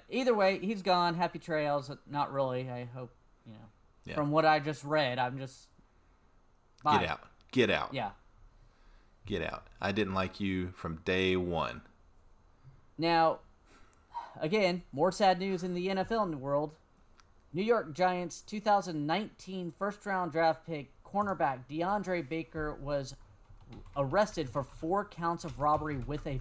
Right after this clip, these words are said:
Speaker 1: firearm. Uh, Baker now faces a minimum of ten years and up to life in prison if convicted.
Speaker 2: Yeah.
Speaker 1: But
Speaker 2: Uh,
Speaker 1: what do you do? Uh, what are the, what is,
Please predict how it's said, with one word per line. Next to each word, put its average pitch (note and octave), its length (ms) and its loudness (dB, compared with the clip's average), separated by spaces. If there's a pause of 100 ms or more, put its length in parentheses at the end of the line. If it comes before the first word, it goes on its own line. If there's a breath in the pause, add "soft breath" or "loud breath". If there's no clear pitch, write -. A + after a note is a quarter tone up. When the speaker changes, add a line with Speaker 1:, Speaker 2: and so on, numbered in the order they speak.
Speaker 1:
firearm. B2+ 540 0 (800)
Uh, C3+ 260 2
Baker F3 380 -2
now F#3 200 2
faces F3+ 560 -2
a D#3 160 0
minimum E3+ 480 0
of C3+ 320 -2
ten G#3 280 -2
years G#3 640 -6 (520)
and D3+ 280 2
up - 240 6
to - 180 -4
life E3 480 2
in F#3 140 -4
prison C#3+ 540 -2
if C3 180 -6
convicted. B2+ 500 -10 (2500 soft breath)
Speaker 2:
Yeah. G#2+ 240 6 (760 loud breath)
Speaker 1:
But A#3 120 2
Speaker 2:
Uh, E3 180 0
Speaker 1:
what C#4+ 120 6
do D#4 80 4
you D#4 160 0
do? B3 240 -2
Uh, F#3+ 160 -4 (140)
what D4 160 -4
are E4+ 140 -4
the, D4+ 220 -8 (120)
what C#4+ 180 0
is, D#4+ 200 0